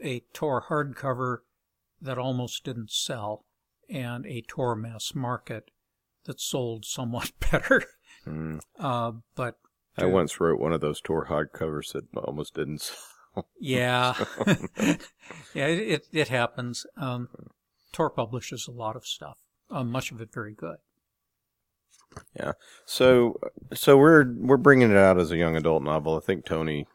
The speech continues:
Speaker 2: just really likes this book, uh,
Speaker 1: Yes.
Speaker 2: personally, and it is, it does make a great young adult novel. There's some hard words in there, <laughs> but there's
Speaker 1: Uh,
Speaker 2: not much cussing, and,
Speaker 1: uh,
Speaker 2: and it's
Speaker 1: no,
Speaker 2: a
Speaker 1: no sex, and actually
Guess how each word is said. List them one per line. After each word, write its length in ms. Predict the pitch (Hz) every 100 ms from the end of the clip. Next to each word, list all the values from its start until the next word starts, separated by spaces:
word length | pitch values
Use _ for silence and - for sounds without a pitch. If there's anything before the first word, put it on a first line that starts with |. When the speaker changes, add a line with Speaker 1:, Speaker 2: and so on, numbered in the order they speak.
| _ _
Speaker 2:
just 300 | - 80 - - _
really 220 | 82 76
likes 360 | 64 71 76 -
this 220 | - 69 -
book, 400 | 73 71 - - -
uh, 340 | 78 73 69 -
Speaker 1:
Yes. 160 | 139
Speaker 2:
personally, 600 | 98 95 - 65 60 60 - -
and 380 | 67 67 65 76
it 120 | 80
is, 220 | 135 113
it 140 | 60 76
does 220 | 87 -
make 180 | 71 -
a 40 | 64
great 280 | - 62 -
young 140 | 62
adult 300 | 65 64 53
novel. 320 | 67 67 67
There's 320 | 71 80 - - _ _ - - _
some 180 | - 147
hard 400 | - 143 143 110
words 260 | 98 82 82
in 160 | 80
there, 380 | 73 82 131 139 _
<laughs> 60 |
but 240 | - 92 -
there's 380 | - 101 - - - _ - -
Speaker 1:
Uh, 240 | 196 170 156
Speaker 2:
not 200 | 139 113
much 280 | 113 110
cussing, 560 | - 92 90 - 117 -
and, 260 | 95 87 90
Speaker 1:
uh, 80 |
Speaker 2:
and 180 | - -
it's 140 | 165 139
Speaker 1:
no, 220 | 165 196
Speaker 2:
a 40 | 208
Speaker 1:
no 300 | 131 156 202
sex, 680 | - 170 139 135 - - -
and 360 | - 139 135 139 _ _
actually 500 | 131 147 - 156 135